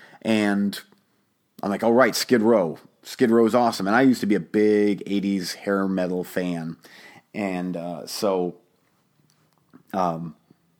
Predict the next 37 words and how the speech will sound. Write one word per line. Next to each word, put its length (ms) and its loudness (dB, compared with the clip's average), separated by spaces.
so 260 4
Pantera 440 2
opens 300 2
up, 160 2
and 80 2
I 60 2
had 100 -2
never 200 0
heard 140 2
of 100 -2
them 120 -2
before. 320 -4
And 160 -2
Pantera, 480 2
I 80 4
gotta 160 2
say, 120 -4
Pantera 340 -2
is 60 -4
one 100 2
of 40 0
the 60 -6
first, 320 -2
uh, 240 -2
groups 440 -2
that, 400 -4
that 360 -6
got 260 0
me 220 0
into 600 -2
me-, 160 2
I 80 2
mean, 100 4
it 20 4
was 120 0
basically 340 2
Pantera, 640 -2